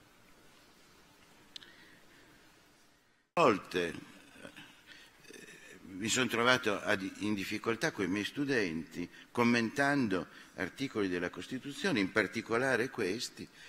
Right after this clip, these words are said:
mi sono trovato in difficoltà perché vedevo benissimo dei, dalle loro espressioni che stavano pensando: "Tu che cosa ci stai raccontando? Stai facendo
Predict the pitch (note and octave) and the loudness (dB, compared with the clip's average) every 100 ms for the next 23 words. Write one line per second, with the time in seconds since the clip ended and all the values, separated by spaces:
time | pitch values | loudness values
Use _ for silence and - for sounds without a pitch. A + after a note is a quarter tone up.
0 | - - C3 C3+ C#3 C#3 E3+ D#3 G#2 G#2+ | -20 -14 -4 -2 0 0 0 -2 -4 -4
1 | B2 E3 F3 E3+ G3+ G#3 C#3+ A2+ A#2 - | -6 -6 -4 -2 -2 -2 -2 -2 -4 -6
2 | - - C3 E3 D3 D3+ F3 D#3+ E3+ F#3 | -12 -2 2 4 4 2 2 2 2 2
3 | C#3 G#2 - - - A2 F2 D2+ F2 F#2+ | 2 0 -4 -8 2 2 2 0 0 0
4 | G#2 A2+ G#2+ G2 C3 C3+ - C3 C3+ D#3 | 2 4 4 2 -2 -2 0 2 2 2
5 | C3 - - A#2+ - C3+ A#2 G#2+ A2+ D3 | -2 -6 -6 -4 2 4 4 2 0 0
6 | - E2+ F2+ F2 E2 - - - E3+ D#3+ | 2 2 2 0 -2 -6 -20 -8 -4 -2
7 | B2 A#2 C3 C#3+ C#3+ - A2 - F#2 F2+ | 0 0 0 -2 -4 -6 -8 -4 -2 0
8 | F2+ - E2 D2+ C2+ A#1 A#1+ A1+ C2 B1 | -2 -4 -6 -6 -8 -10 -10 -10 -10 -12
9 | - - - _ - - - _ - _ | -16 -20 -20 _ -20 -20 -20 _ -20 _
10 | _ _ - _ _ - - - - - | _ _ -20 _ _ -20 -20 -20 -18 0
11 | C3+ C3 C#3 - B2+ D3 B2+ A2 E2 - | 2 2 0 2 2 2 4 4 0 -10